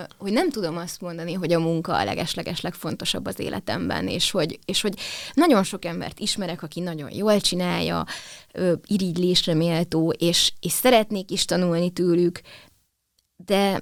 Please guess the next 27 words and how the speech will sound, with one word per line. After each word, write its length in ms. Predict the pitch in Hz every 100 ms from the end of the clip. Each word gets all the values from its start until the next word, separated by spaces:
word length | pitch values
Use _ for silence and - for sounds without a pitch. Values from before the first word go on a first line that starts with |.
| - _ -
de 120 | 262
most 220 | 330 -
már 100 | 381
elsősorban 640 | 359 349 320 - 269 311
boldog 340 | 294 339 240 -
szeretnék 500 | - 202 190 202 196
lenni, 280 | 190 190 185
és, 180 | 185 -
és 200 | 190 -
nem, 360 | 214 196 175 147 _
nem 180 | - 214
sok. 240 | 208 185 -
Tehát, 160 | 185
hogy 100 | 214
nem 140 | 285 285
tudom, 240 | 240 226
hogy, 180 | 214 185 - - - - - - _ _ _ _ _ _ _ - - - - _ _ - -
nem 140 | 254
tudom, 260 | 269 196 190
hogy 120 | 180
lehet-e 360 | 202 175 180
azt 200 | 175 180
mondani, 360 | 165 170 170 160
hogy 160 | 147 175
ha 100 | 165
az 120 | 170
ember 520 | 175 165 139 113